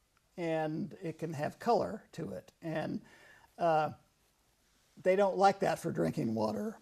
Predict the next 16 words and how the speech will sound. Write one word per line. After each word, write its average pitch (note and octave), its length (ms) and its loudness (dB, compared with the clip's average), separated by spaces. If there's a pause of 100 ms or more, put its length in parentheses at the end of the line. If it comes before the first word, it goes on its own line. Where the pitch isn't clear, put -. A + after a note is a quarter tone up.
(380)
So D#3+ 280 2
they've D3+ 240 0
es-, - 160 -6
the F3+ 200 -10 (120)
government's F#3 500 2
established D#3+ 720 2 (600)
standards, E3+ 580 -2
and D3+ 100 -8
the D3 60 -8
federal F3 380 0
government D#3+ 460 -4
has D#3+ 180 -8
standards E3 500 -4
for E3 140 -10
drinking F3+ 400 -6
water C#3 440 0